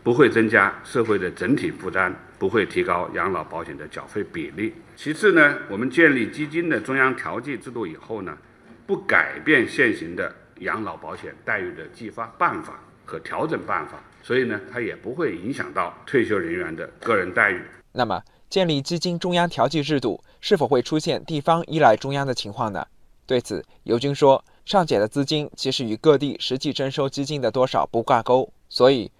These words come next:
Speaker 2: 各地多征缴的资金可以留在本省使用。同时，拨付时要对各省的离退休人数进行核定，对基金支出管理不到位的地方要体现约束。另外，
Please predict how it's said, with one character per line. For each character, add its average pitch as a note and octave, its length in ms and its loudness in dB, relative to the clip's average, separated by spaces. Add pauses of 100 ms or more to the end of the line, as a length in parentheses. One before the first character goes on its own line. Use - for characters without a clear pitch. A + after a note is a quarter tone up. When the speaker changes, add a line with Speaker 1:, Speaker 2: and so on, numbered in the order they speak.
(140)
Speaker 2:
各 F#3+ 120 6
地 E3+ 160 2
多 F3 240 8
征 F#3 220 0
缴 F#2+ 160 6
的 A2 100 0
资 C#3+ 160 -2
金 D3+ 240 -2 (140)
可 C3 160 0
以 B2+ 100 2
留 A2 160 2
在 C3 220 6
本 B2+ 160 0
省 C#3+ 160 -2
使 C#3 160 -6
用。 G2+ 260 0 (320)
同 C3 160 -2
时， A#2+ 300 -2 (220)
拨 F3+ 120 8
付 F3+ 140 0
时 A#2+ 320 -2
要 C3+ 240 8
对 C3 160 2
各 F3 220 4
省 G#2 200 -2
的 G#2+ 140 4
离 A2 160 -2
退 D#3 160 -2
休 D#3+ 160 0
人 A#2+ 180 -2
数 C3 220 -2
进 D3 180 -4
行 B2+ 160 -6
核 A2 220 0
定， D#3 180 -2 (440)
对 E3 180 6
基 F#3 160 -2
金 F#3+ 180 -2
支 F#3 160 -2
出 F3+ 160 -4
管 D3+ 220 4
理 B2+ 80 -4
不 - 100 -6
到 E3 180 6
位 E3+ 140 2
的 B2 120 2
地 B2 160 -6
方 C#3 340 0
要 A#2+ 220 4
体 - 160 -8
现 A#2 160 -4
约 C#3+ 180 4
束。 D3 260 -2 (440)
另 B2 160 -2
外， G2 200 4